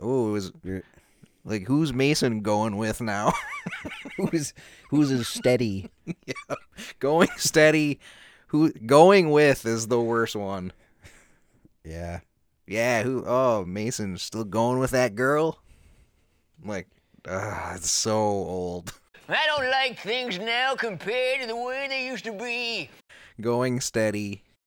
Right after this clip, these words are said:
Speaker 2: The Da-, the Davenport.
Speaker 1: Yep.
Speaker 2: The credenza.
Speaker 1: <laughs> The credenza. The satay.
Speaker 2: Dung-,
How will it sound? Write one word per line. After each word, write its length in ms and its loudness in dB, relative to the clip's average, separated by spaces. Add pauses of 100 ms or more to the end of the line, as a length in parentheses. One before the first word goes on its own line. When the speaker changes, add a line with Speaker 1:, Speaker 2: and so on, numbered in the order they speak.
(320)
Speaker 2:
The 200 -4
Da-, 380 2
the 200 -4
Davenport. 840 -2 (480)
Speaker 1:
Yep. 300 -6 (100)
Speaker 2:
The 140 -6
credenza. 840 0
Speaker 1:
<laughs> 60 -20
The 120 -8
credenza. 840 -4 (680)
The 80 -4
satay. 460 0
Speaker 2:
Dung-, 360 -2